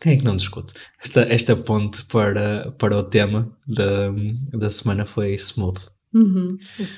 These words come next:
Speaker 2: tema da semana.
Speaker 1: O tema da semana. Hum, nós na semana passada falamos sobre, falámos sobre,
Speaker 2: Hum.
Speaker 1: hum,
Speaker 2: Divisão de tarefas.
Speaker 1: divisão de tarefas. Hum,
Speaker 2: E tivemos alguns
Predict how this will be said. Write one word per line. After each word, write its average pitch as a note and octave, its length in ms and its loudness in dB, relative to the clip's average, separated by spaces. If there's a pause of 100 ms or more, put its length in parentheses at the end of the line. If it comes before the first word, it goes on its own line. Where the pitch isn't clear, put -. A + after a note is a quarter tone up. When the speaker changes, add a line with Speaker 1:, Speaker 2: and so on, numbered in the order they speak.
Speaker 2:
tema E3 300 2
da D#3 140 2
semana. D3+ 500 -6
Speaker 1:
O - 40 -14
tema G#2+ 320 2
da G#2 100 2
semana. F#2+ 420 -4 (680)
Hum, A2 440 2 (140)
nós C3 160 4
na C#3 60 6
semana C3+ 220 6
passada A#2+ 300 0
falamos G#2+ 560 2
sobre, F#2+ 480 0 (360)
falámos G2+ 640 0
sobre, F#2+ 460 2
Speaker 2:
Hum. G2+ 640 -2
Speaker 1:
hum, - 160 -18 (440)
Speaker 2:
Divisão F#3 280 4
de D#3+ 80 -6
tarefas. D#3+ 640 0 (120)
Speaker 1:
divisão G#2 380 2
de F#2 80 -4
tarefas. G2 540 0 (680)
Hum, A2+ 640 2 (920)
Speaker 2:
E D#4+ 80 4
tivemos G3+ 400 2
alguns F#3+ 320 0